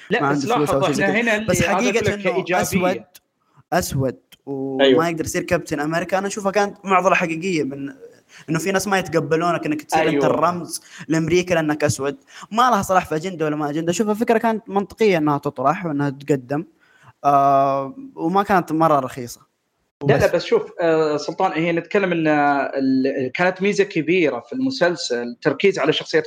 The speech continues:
Speaker 1: فالكون. فأوكي، أنا أتكلم، يعني أنا أقول لك حاجة، لو تنسى شوي كامل المسلسل، خ-، باقي الشخصيات. تخيل لو كان، آه، قصة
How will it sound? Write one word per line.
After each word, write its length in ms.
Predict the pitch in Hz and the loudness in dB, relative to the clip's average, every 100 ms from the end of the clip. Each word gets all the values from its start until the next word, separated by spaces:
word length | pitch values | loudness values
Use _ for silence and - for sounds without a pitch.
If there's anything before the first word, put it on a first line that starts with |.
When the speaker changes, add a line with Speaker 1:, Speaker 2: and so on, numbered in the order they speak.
| - | 2
Speaker 1:
فالكون. 360 | 135 - 107 _ _ _ _ _ _ _ | 0 -2 -20 _ _ _ _ _ _ _
فأوكي، 580 | 160 156 165 196 214 170 - 165 | 2 2 2 0 2 0 0 -2
أنا 140 | 175 | 0
أتكلم، 300 | - 226 208 - | 2 0 -2 -2
يعني 260 | 180 185 233 | 0 2 4
أنا 100 | 233 | 4
أقول 100 | 208 | 2
لك 80 | - | 2
حاجة، 340 | 170 139 131 | 0 2 0
لو 220 | 151 196 220 | 2 0 2
تنسى 280 | 254 226 | -2 0
شوي 480 | 220 - 202 208 208 _ - | -2 0 2 2 -2 _ -2
كامل 320 | 185 180 175 | 0 2 0
المسلسل، 540 | 160 147 135 - 107 - | -2 0 -2 -4 -12 -12
خ-، 200 | - - | -6 -4
باقي 220 | 151 175 | 0 -2
الشخصيات. 640 | 151 - - 143 120 110 - _ _ _ _ _ _ _ 214 | -2 -8 -6 -4 -4 -6 -20 _ _ _ _ _ _ _ 2
تخيل 180 | 247 | 2
لو 160 | 240 208 | 2 0
كان، 360 | 220 214 180 - | 2 2 2 -2
آه، 200 | 180 160 | 2 2
قصة 460 | 156 220 214 208 | 2 0 0 -2